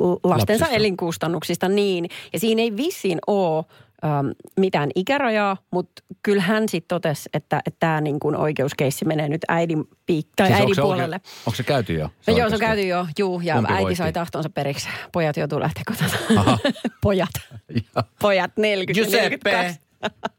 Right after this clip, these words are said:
Speaker 2: Angelo.
Speaker 1: <laughs> Joo.
Speaker 2: Bye bye.
Speaker 1: <laughs> Joo, kyllä. Onhan tuo nyt aika poikkeuksellisen töykeätä sit kuitenkin.
Speaker 2: Ö,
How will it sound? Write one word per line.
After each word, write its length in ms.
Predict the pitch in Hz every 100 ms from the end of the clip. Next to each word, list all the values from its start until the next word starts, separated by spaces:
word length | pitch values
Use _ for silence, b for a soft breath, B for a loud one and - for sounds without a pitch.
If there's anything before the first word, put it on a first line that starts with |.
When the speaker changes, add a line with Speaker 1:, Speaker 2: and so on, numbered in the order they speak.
| - -
Speaker 2:
Angelo. 600 | 220 180 180 123 123 113 277
Speaker 1:
<laughs> 140 | -
Joo. 140 | - - 165
Speaker 2:
Bye 100 | 214
bye. 480 | 165 117 107 107 110
Speaker 1:
<laughs> 80 | 269
Joo, 180 | - 247 -
kyllä. 360 | 226 220 240 - B B B
Onhan 220 | 214 208
tuo 100 | 208
nyt 180 | 233 233
aika 280 | 226 214 202 - _ _
poikkeuksellisen 800 | 202 190 - 170 180 180 175 180
töykeätä 440 | 170 165 170 -
sit 160 | 156 -
kuitenkin. 440 | - 143 90 - 120
Speaker 2:
Ö, 300 | 117 117